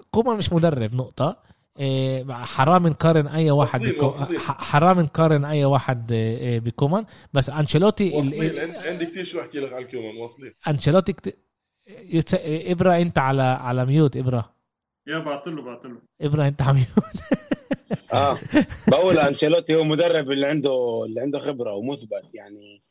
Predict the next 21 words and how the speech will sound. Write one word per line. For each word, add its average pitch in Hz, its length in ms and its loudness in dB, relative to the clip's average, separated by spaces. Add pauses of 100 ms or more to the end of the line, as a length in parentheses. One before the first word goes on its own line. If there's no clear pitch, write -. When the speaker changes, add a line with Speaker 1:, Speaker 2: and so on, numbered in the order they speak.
(280)
Speaker 1:
آه، 117 180 -4
ما 107 80 -10
ينفعش 175 340 0
نقارنه 156 400 2
Speaker 4:
مش 131 120 2
Speaker 1:
بكومان. - 240 2
Speaker 4:
واحد 170 200 -2
ال-، 165 160 -6 (460)
ما 196 80 2
ينفعش 165 140 -6
نقارنه 135 300 -2
بكومان. 101 320 -10 (140)
Speaker 1:
آه، 117 140 -6
ما 110 60 -10
ينفعش. 135 380 0
حرام، 151 320 0
يعني 139 220 0
حرام، 175 440 6
Speaker 2:
أنا، - 60 -14
Speaker 1:
حرام، 170 440 4
Speaker 2:
أنا، - 160 -8